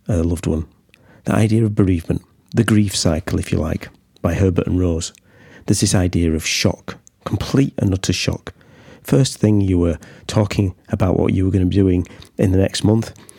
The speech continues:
the next minute you haven't got a job. Then there's a denial. "This isn't happening to me. This can't be my fault." Then the anger comes through. "How can they do this to me after all this service?" Then you start to bargain, "Well,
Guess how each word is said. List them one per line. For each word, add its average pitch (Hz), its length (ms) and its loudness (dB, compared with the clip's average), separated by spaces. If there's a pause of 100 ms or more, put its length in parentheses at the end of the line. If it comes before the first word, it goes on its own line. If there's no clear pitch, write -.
(140)
the 104 80 2
next - 260 0
minute 98 320 2 (220)
you - 80 -2
haven't 90 140 0
got 87 180 0
a - 20 -2
job. 85 300 -4 (760)
Then 117 120 4
there's 113 140 2
a 110 40 4
denial. 110 540 2 (360)
"This - 120 0
isn't - 140 0
happening 87 340 -2
to 98 120 -2
me. 123 220 4
This 117 140 0
can't - 260 -4
be - 80 -8
my 87 220 -2
fault." - 300 -4 (540)
Then 87 120 -2
the 90 80 0
anger 98 300 2
comes 87 280 -2
through. 87 280 -2
"How - 80 -10
can - 160 -4
they 92 80 0
do 117 180 4
this 110 140 0
to - 100 0
me 82 220 -2
after - 200 -4
all 101 120 2
this 104 180 0
service?" - 480 0 (640)
Then 247 120 2
you 208 40 2
start - 240 0
to - 80 -2
bargain, 135 320 2
"Well, 123 180 2